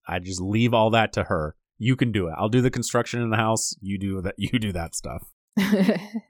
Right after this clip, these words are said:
Speaker 2: Yeah, my husband hates it too. So, he, but he does, uh,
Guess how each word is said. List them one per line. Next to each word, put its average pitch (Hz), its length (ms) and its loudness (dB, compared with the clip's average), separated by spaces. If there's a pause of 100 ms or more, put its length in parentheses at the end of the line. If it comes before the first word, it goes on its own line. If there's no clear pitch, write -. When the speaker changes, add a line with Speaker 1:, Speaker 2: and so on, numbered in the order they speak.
(200)
Speaker 2:
Yeah, 190 160 2
my 196 120 4
husband 180 320 2
hates 170 280 -4
it - 120 -2
too. 165 380 2 (340)
So, 180 240 2
he, 214 80 6
but 202 180 6
he 226 220 2
does, 185 500 4 (680)
uh, 170 380 -2